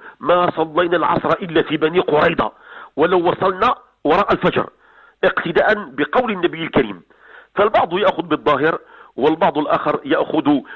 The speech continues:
بالمقصد والتعليل، وكلاهما صواب، وهذا الشيء كثير في السنة. لما في السفر كان عمار بن ياسر مسافر مع صحابي آخر، قال لك: "فأجنبت"،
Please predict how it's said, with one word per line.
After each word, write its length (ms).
بالمقصد 920
والتعليل، 720
وكلاهما 640
صواب، 260
وهذا 160
الشيء 140
كثير 320
في 60
السنة. 380
لما 380
في 60
السفر 440
كان 440
عمار 400
بن 140
ياسر 340
مسافر 520
مع 140
صحابي 520
آخر، 340
قال 180
لك: 100
"فأجنبت"، 640